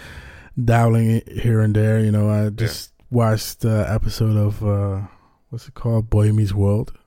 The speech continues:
Speaker 2: Mm-hmm.
Speaker 1: I never knew it was a Disney show.
Speaker 2: I didn't either.
Speaker 1: No. And watched a couple of episodes of, like, the Star Wars animations.
Speaker 2: Mm.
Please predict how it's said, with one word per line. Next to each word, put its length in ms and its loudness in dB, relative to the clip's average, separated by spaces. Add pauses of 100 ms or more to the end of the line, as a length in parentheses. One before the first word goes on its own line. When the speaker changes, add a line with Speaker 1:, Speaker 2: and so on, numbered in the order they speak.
(120)
Speaker 2:
Mm-hmm. 140 -8
Speaker 1:
I 40 -4
never 220 2
knew 200 2
it 80 0
was 220 0
a 140 -2
Disney 340 -2
show. 360 -2
Speaker 2:
I 100 -6
didn't 240 -4
either. 160 -8 (440)
Speaker 1:
No. 260 -20 (440)
And 800 2 (180)
watched 340 0
a 60 -2
couple 440 -2
of 140 -6 (140)
episodes 520 -4
of, 180 -2
like, 320 -2
the 100 -2
Star 340 0
Wars 420 0
animations. 840 0
Speaker 2:
Mm. 340 -8